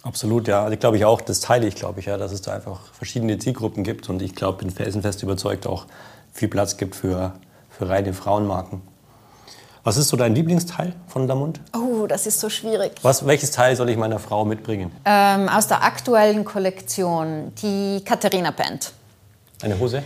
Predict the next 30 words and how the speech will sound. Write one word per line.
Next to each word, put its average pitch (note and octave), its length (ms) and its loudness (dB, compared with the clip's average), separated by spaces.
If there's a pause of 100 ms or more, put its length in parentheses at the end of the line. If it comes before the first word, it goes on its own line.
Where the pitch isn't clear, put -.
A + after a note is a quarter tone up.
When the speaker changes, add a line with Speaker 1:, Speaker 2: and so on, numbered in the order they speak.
(140)
Speaker 2:
Das G#3+ 140 2
ist G#3+ 60 0
eine G#3+ 160 2
Hose, D4+ 440 4
genau. A#3+ 640 4
Ähm, G3+ 420 2
ich - 120 -6
würde A#3 160 4
sagen, G#3 340 4
ein F#3 300 2
Zwischenweg B3+ 720 4
zwischen G#3+ 400 0
einer G3+ 520 0
leichten F#3+ 480 2
Trekkinghose A3 1300 4
und F#3+ 260 -2
einer F#3 120 0
Leggings. B3 680 2
Weder G#3 360 2
noch, - 460 0 (100)
ähm, G3 420 -6 (340)
aber G#3 280 4
super G#3+ 300 -4
feine, G3+ 520 -2
angenehme G3 440 -4
Materialien, F#3+ 1300 -4 (100)
ähm, F3+ 640 -8 (280)
hoher G#3 280 6
Bund. G3+ 640 0
Speaker 1:
Okay, A2+ 320 -12